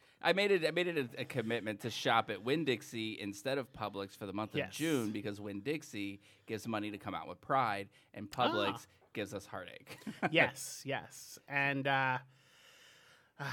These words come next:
Speaker 2: it was my fault. It was a, it was a stop of convenience, and we needed to grab
Speaker 1: Yeah.
Speaker 2: some supplies. I, I made you. This was my stop at Publix, not yours.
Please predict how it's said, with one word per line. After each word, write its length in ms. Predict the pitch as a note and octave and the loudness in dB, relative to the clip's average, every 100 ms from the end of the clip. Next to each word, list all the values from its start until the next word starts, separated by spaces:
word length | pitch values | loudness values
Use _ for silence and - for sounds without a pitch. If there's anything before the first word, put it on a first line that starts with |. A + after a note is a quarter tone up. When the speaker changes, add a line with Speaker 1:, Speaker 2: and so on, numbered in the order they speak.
| - | 6
Speaker 2:
it 80 | G#3+ | 10
was 200 | A3+ E3 | 10 8
my 200 | F3+ D#3 | 8 6
fault. 320 | - D#3+ D3+ D#3+ | 8 6 6 4
It 80 | F#3+ | 4
was 160 | F3 | 8
a, 220 | F#3+ F#3 | 6 6
it 40 | F3+ | 4
was 140 | E3 | 2
a 40 | E3 | 0
stop 420 | - G#3+ G3+ G3 | 4 8 8 8
of 140 | E3+ - | 0 0
convenience, 1000 | D3 C#3+ D#3 D#3 D3+ D3+ - - - - | -2 2 2 4 4 2 -2 -10 -12 -10
and 460 | D3 D3 C#3+ C#3+ C#3+ | 0 2 4 2 2
we 100 | C#3+ | 2
needed 300 | D3+ D3 C#3+ | 2 2 0
to 60 | C3+ | 4
grab 300 | D3+ D3 - | 6 8 6
Speaker 1:
Yeah. 40 | |
Speaker 2:
some 140 | C3+ | -6
supplies. 840 | B2+ B2+ - D#3 D3 C#3+ C#3 C#3 - | -10 -8 2 8 8 8 4 -2 2
I, 180 | D3 C#3 C3 | 2 2 2
I 100 | D#3+ | 2
made 400 | D#3+ F#3 G#3 D#3 | 6 6 4 2
you. 220 | C3+ G#2+ - | -4 -4 2
This 180 | F#3 A#3 | 2 4
was 160 | G#3+ | 2
my 260 | F#3+ F3+ F3+ | 6 8 6
stop 300 | - B2+ B2 | 2 0 0
at 100 | A#2+ | -6
Publix, 360 | B2+ A#2+ - D#3+ | -6 -6 -4 2
not 220 | F3 D#3 | 2 4
yours. 480 | D3 A2+ F#2+ - | -2 -2 -8 -18